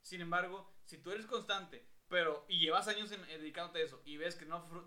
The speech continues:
no da frutos, entonces a lo mejor no fue para ti, güey. No quiere decir que te tengas que deslindar de la música, sino que a lo mejor tu, tu, tu,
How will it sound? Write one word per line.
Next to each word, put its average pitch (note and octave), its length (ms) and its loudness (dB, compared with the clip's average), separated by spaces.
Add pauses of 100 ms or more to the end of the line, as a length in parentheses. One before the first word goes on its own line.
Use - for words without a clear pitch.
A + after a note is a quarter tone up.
(120)
no F3 120 0
da F#3+ 100 2
frutos, E3+ 420 -12
entonces D3 280 -12
a G3+ 40 -8
lo F3+ 60 -10
mejor D#3 340 -8
no C#3+ 200 -10
fue E3 140 -8
para F3 240 -2
ti, A3 160 -10
güey. F3 160 -8 (200)
No E3 180 2
quiere A3+ 220 4
decir A#3 460 2 (100)
que D#3+ 80 -8
te D#3 100 -6
tengas F#3 240 0
que F3 140 -6
deslindar D#3+ 340 -8
de F3 100 0
la D#3+ 80 0
música, G#3+ 460 -10 (200)
sino D3+ 220 -10
que F3+ 60 -2
a F#3+ 40 2
lo G3 60 0
mejor D#3+ 400 0 (540)
tu, E3 200 -8
tu, D#3+ 360 -10
tu, C#3 580 -10